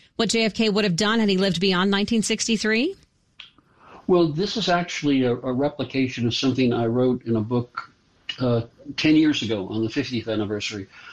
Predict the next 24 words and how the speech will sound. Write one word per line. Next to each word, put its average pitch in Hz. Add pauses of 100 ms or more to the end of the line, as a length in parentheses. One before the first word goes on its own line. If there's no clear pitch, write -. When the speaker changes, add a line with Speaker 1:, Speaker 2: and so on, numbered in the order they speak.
(240)
Speaker 2:
I 139
had 127
begun 151
by 156
wanting 139
to 120 (180)
put 151
on 123
the 113
table 113 (760)
the 160
facts 151
on 127
the 113
ground 117
as 104
they 104
were. 101 (340)
Um, 104 (140)
what 123
was 123
the 123
economy 117
like? 92